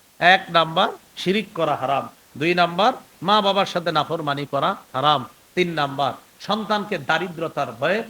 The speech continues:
হত্যা করা হারাম, চার নাম্বার অশ্লীলতা প্রকাশ্যে হোক গোপনে হোক এটার কাছে যাওয়া হারাম, পাঁচ নাম্বার মানুষ অন্যায়ভাবে হত্যা করা হারাম, ছয় নাম্বার এতিমের সম্পদের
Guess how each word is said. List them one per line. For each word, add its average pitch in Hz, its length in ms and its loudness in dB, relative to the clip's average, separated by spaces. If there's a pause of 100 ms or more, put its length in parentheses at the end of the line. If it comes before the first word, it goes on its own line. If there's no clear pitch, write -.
(120)
হত্যা 147 320 -2
করা 139 220 -4
হারাম, 131 340 -2 (260)
চার 165 160 0
নাম্বার 147 520 2 (960)
অশ্লীলতা 254 600 2
প্রকাশ্যে 208 520 0
হোক 170 180 0
গোপনে 160 400 -2
হোক 202 320 0 (120)
এটার 170 240 -2
কাছে 151 280 -6
যাওয়া 139 240 0
হারাম, 127 280 -4 (260)
পাঁচ 180 140 2 (100)
নাম্বার 160 420 2 (340)
মানুষ 226 420 0
অন্যায়ভাবে 185 520 0
হত্যা - 340 -6
করা 139 220 -4
হারাম, 131 300 -2 (240)
ছয় 160 200 2
নাম্বার 131 400 -2 (340)
এতিমের 180 520 0
সম্পদের 226 640 0